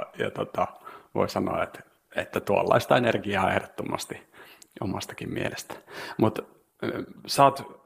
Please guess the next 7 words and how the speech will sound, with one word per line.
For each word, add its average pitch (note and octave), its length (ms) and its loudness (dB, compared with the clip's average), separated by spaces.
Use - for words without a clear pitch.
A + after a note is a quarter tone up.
sä - 120 2
oot B2+ 120 6
ollut A#2+ 200 0
kehittämässä, F2+ 600 -6
ää, - 200 -4
organisaatiokulttuureja - 1600 0
ja G1+ 340 6